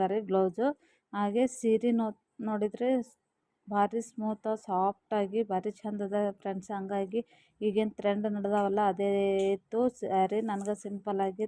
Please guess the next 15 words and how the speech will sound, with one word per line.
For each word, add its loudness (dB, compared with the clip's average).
ತೊಗೊಂಡ್ರೆ -4
ತಂದು 2
ನಾನು 4
ಇವಾಗ 4
ತೊಗೊಂಡೀನಿ 0
ಫ್ರೆಂಡ್ಸ್. -8
ಅದನ್ನು -2
ಕೂಡ -6
ನೀವು -2
ತೊಗೊಂಡಿರ್ತೀರ 0
ಅನ್ಕೊಂಡೀನಿ. 0
ನಾನು 0
ತೊಗೊಂಡೀನಿ, 0
ನಿಮಗೂ 0
ಕೂಡ -6